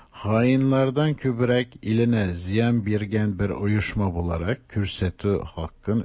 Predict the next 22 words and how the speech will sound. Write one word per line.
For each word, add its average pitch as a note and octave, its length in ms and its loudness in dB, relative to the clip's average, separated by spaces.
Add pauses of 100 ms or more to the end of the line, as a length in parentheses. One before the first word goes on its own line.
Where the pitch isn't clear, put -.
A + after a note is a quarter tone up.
үзендә F2 560 -2
күрә F#2+ 420 0
алмаячактыр». D#2 1160 -4 (920)
Цитат G2 560 -4 (180)
тәмам. F2+ 380 0 (1400)
Бу F#3 320 6 (100)
интернет D3 640 2
аша A#2 320 2
белдерүләр F#2+ 800 -2
киң C#3 320 0
күләм B2 380 2
мәгълүмат G#2 500 0
әсбапларының F#2 960 -2
да G#2 200 2
төп A#2+ 360 -4
темасына F2+ 640 -2
әверелде. D2 480 -8 (920)
Чөнки D3 640 2
генераль G#2 640 2
штабның B2+ 640 0
моннан A2+ 480 2
электә F#2+ 640 -2